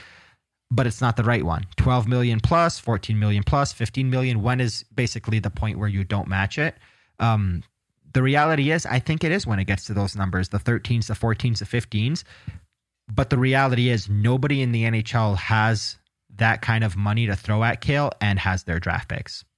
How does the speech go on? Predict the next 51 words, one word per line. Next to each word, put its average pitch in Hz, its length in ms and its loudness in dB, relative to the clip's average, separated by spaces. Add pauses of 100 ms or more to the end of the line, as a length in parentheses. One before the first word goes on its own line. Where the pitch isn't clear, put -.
Some 110 220 -2
teams 110 260 -6
have 101 180 -2
their 90 120 -2
draft 139 320 0
picks - 360 -2
'cause 107 180 -2
you 120 60 2
have 127 160 2
to 131 80 0
have 117 180 0
your 120 280 0
original 107 400 0
draft 98 300 0
picks 82 240 -6
to 92 480 -2
sign 101 240 -4
an 92 60 0
offer 92 240 0
sheet. 156 300 -4 (380)
In 196 100 -2
a - 60 0
flat 127 340 0
cap 131 240 0
world, 131 280 -2
some 131 220 -8
people 127 200 -2
have 120 180 2
their 120 100 0
draft 113 300 0
picks, 113 340 -6 (320)
some - 280 -8
people 123 220 0
have 110 180 4
the 110 80 0
money. 104 360 0 (520)
It's 110 180 -2
not 98 220 0
the 101 60 -2
same 85 220 -6
team. - 260 -8 (460)
So 110 200 0
I 110 140 2
just, 113 320 -2 (760)
I 107 100 4
hate 139 320 0
to 147 100 -2
throw 131 340 0
your 120 280 2
hypothetical 117 540 0
question 107 640 -2